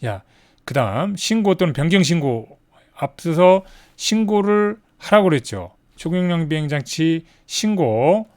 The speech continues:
예. 초경량 비행장치 신고를 하라고 그랬는데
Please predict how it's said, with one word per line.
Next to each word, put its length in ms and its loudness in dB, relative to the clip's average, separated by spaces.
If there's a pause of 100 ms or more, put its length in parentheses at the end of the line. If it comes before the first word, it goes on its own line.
(300)
예. 280 -2 (1500)
초경량 480 -2
비행장치 760 -2 (220)
신고를 420 2
하라고 240 4
그랬는데 540 -2